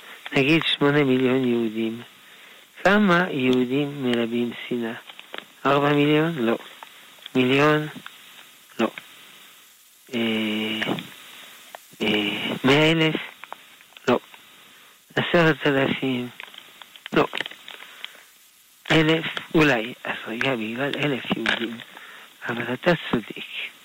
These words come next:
שהתקשורת, שתפקידה צריך להיות לרומם את עם ישראל, לעמוד מעל עם ישראל,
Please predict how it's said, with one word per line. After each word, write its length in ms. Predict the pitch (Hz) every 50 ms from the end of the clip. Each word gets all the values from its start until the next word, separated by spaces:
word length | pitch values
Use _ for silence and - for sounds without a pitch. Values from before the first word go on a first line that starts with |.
| - - - _ _ _ _ _ _ _ _ _ _ _ _ _ _ _ _ - -
שהתקשורת, 760 | - 135 127 - - 123 - - - 196 175 151 139 127 117 113 - - - - - - - - - - - - - - - - - - - - _ _ _ _ _ - -
שתפקידה 840 | - - 135 127 - - - 123 - - - - 135 135 165 202 220 202 - - -
צריך 280 | - 143 143 170 160 - - -
להיות 360 | 123 113 120 151 156 135 - - - - - - - - - - - - - - - - - - - - - _ _ _ _ _ _ -
לרומם 800 | 160 147 143 117 117 120 139 139 147 165 208 214 170 139 131 120
את 180 | 101 - -
עם 180 | 123 120 113 117
ישראל, 460 | 113 - - - - - 120 120 123 127 - - - - - - - - - - - - _ _ _ _
לעמוד 680 | 139 135 135 131 127 123 127 127 123 123 131 160 190 185 185 220 240 - - - - - - - - - - - - _ _ _ _ _ _ _ - - _ _ _ -
מעל 500 | 139 143 160 - - - 202 233 214 175
עם 320 | - - - 156 147 127 113
ישראל, 680 | 110 - - - - 113 110 113 123 151 185 226 269